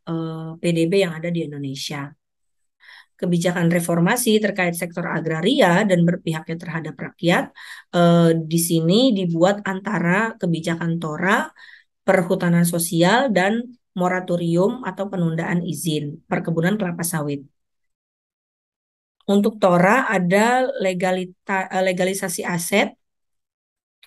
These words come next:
lalu ada restribusi aset, eh, untuk perhutanan sosial ada legalisasi akses kelola, dan juga evaluasi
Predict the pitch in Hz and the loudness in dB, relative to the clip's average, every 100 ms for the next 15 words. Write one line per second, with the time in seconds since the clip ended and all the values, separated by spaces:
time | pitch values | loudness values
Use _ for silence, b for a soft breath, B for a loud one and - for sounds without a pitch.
0 | - 170 175 165 165 175 170 170 B B | 0 4 4 4 4 2 2 -2 B B
1 | B - 180 196 180 185 175 - 170 165 | B -4 -2 -2 -2 -2 -4 -6 -4 -2
2 | 170 233 277 - _ - 175 175 175 214 | 0 0 0 -6 _ -6 -2 0 -2 -4
3 | 220 - _ _ _ - 180 185 185 175 | -8 -14 _ _ _ -4 -2 -2 -2 -2
4 | 175 180 170 202 214 208 170 170 160 160 | -2 -2 -2 0 0 0 0 0 0 0
5 | 165 165 170 180 - 180 170 180 175 - | 0 -2 -2 -4 -6 -6 -4 -4 -4 -4
6 | 160 156 175 254 269 B B B 196 180 | -4 -2 -2 -2 -2 B B B -2 0
7 | 175 170 165 226 214 202 180 175 170 | 2 0 2 0 0 -2 0 0 0